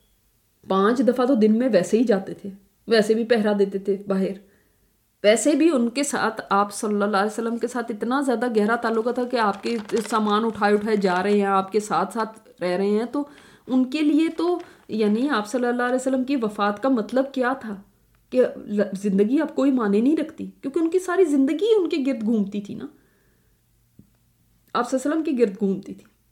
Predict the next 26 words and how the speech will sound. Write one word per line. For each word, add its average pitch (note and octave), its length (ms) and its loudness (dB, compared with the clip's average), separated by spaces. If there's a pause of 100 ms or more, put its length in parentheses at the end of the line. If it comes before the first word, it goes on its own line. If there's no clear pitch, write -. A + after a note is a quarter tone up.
(720)
इनका A3 560 -2
दिन C4 260 2
और C4+ 140 0
रात F3+ 300 -2
आपके C4+ 260 -4
साथ A3+ 260 -4
होता G3 220 -4
था। G3 220 -20 (1800)
तो A3+ 60 0
आप - 220 -2
नहीं A#3 260 4
होंगे A3+ 300 2
तो A#3 120 -2
फिर C#4 180 0
क्या C#4 180 -2
होगा? F#3+ 360 -4 (880)
इसीलिए A3+ 520 0
जब G3 200 -8
आप F#3+ 160 -10
सल्लल्लाहु F#3+ 640 -8
अलैहि F#3 140 -6
वसल्लम F#3 340 -8
बिस्तर F#3+ 380 -6
मर्ग F#3 360 -6
पे F#3+ 200 -6
थे, F#3+ 100 -14